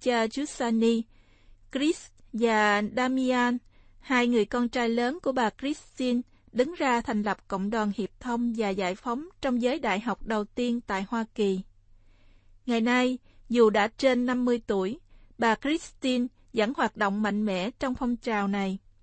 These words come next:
Bà vừa lấy xong mảnh bằng đại học và làm việc với giới trẻ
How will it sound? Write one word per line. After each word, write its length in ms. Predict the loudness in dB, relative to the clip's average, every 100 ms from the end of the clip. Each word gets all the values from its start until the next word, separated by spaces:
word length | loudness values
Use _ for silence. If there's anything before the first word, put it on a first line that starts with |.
| -20 -20 -20 -4
Bà 340 | 0 2 2 2
vừa 180 | 2
lấy 200 | 2 0
xong 320 | -2 -2 0 0
mảnh 240 | -2 0
bằng 240 | 0 0
đại 160 | 0 -2
học 340 | 0 -2 -4 -14 -20 -20 -20 _
và 160 | 2 4
làm 220 | 2 0
việc 260 | 2 0 0
với 240 | 2 2 2
giới 180 | -2
trẻ 400 | -2 0 0 0